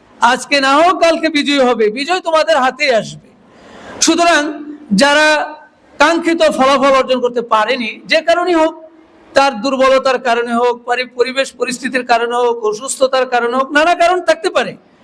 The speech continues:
যে কারণেই হোক, তাকে চরম হতাশ না হয়ে আল্লাহর উপরে ভরসা করে তাকে এগিয়ে যেতে হবে, তার প্রচেষ্টাটা, প্রচেষ্টা অব্যাহত রাখতে হবে। সূরা আনকাবুতের ঊনসত্তর নম্বর আয়াতে আল্লাহ বলেছেন,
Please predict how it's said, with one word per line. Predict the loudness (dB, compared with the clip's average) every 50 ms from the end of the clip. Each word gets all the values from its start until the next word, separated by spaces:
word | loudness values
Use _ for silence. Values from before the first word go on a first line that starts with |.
| _ _ -20 -20 -18 -2 4
যে | 4 4
কারণেই | 6 4 4 4 4 2 2 2
হোক, | 2 4 4 4 4 2 2 0 -2 -6 -14 -16 -18 -20 _ -20 -20 -20 -20 -18 0 0
তাকে | 0 0 2 0 -2 -2 0 2
চরম | 2 4 4 2 2 2
হতাশ | 0 0 2 2 0 0 0 0
না | 0 2
হয়ে | 4 4 4 4 2 2 0 -4 _ _ _ _ _ _ _ _ _ -20 -20 -20 -20 -20 -18 -2 0
আল্লাহর | 2 2 2 2 2 2 4 4 4
উপরে | 2 2 0 -2 0
ভরসা | 0 0 0 0 0 0 0 0 0
করে | 2 0 0 2 0 -2
তাকে | 0 0 -2 -2 0 0
এগিয়ে | 0 0 2 2 2 2
যেতে | 2 0 -2 -2 -2
হবে, | -4 -4 -2 -2 -2 -2 -2 -6 -12 -20 -20 _ -20 -20 -20 -20 -16 0 2
তার | 2 2 2
প্রচেষ্টাটা, | 2 0 0 0 2 0 -4 -4 0 0 0 2 4 4 4 4 2 0
প্রচেষ্টা | -2 0 0 -2 0 -2 -8 -2 0 0
অব্যাহত | 0 0 0 2 4 4 6 4 4 2
রাখতে | 2 0 0 -2 -4 -4 -2
হবে। | -2 -2 -2 -6 _ _ _ _ _ _ _ _ -20 -14 -6 -4
সূরা | 0 2 2 4 4
আনকাবুতের | 4 2 0 0 2 0 2 2 0 -2 -2 -2
ঊনসত্তর | -2 -2 -2 -4 -4 -4 -4 -4 -4 -8 -10 -2
নম্বর | -2 0 2 2 2
আয়াতে | 2 0 0 -2
আল্লাহ | -2 -2 0 -2 -2
বলেছেন, | -2 -2 -4 -4 -6 -8 -18